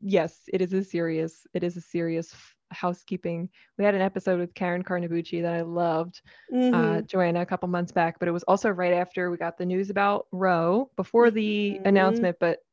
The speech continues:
Speaker 1: the day after the leak. And I had said that <laughs> in, in my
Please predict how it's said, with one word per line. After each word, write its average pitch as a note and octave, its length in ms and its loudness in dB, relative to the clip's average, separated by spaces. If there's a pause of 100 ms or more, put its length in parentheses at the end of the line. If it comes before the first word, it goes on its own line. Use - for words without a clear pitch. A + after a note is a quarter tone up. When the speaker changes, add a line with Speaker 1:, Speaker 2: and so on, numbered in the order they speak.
(100)
Speaker 1:
the F3+ 80 -2
day F#3 300 4
after F3+ 280 2
the E3+ 120 0
leak. D#3 440 -4 (640)
And F3+ 140 -2
I E3+ 140 -2
had E3+ 320 -6
said E3+ 340 -2
that D#3 280 0 (260)
<laughs> - 1600 -18
in, A3+ 240 4
in A3+ 180 4
my F#3+ 300 0